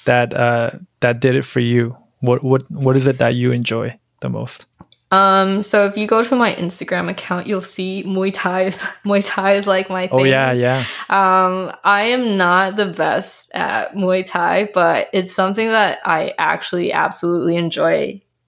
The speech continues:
Speaker 2: um, doing, even though I suffer through it. Um, the reason why I do it is because I feel like it, like, the sport really reflects, like,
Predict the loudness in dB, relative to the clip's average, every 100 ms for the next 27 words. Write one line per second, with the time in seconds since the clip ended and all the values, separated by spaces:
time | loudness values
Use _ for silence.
0 | _ -2 0 0 -2 -2 2 4 4 2
1 | 0 -2 0 -2 -2 -2 -2 -4 -4 -2
2 | -2 -4 -14 -16 -18 -4 0 4 4 4
3 | 2 0 -2 -2 0 0 2 2 4 4
4 | 2 0 0 2 2 0 -6 -2 0 0
5 | -2 -6 -16 _ _ _ _ -2 -2 2
6 | 2 4 2 0 -2 -2 -6 _ 0 0
7 | -2 -16 _ _ -2 0 -2 2 4 4
8 | 2 2 4 2 -2 -4 -4 -2 -2 0
9 | 0 0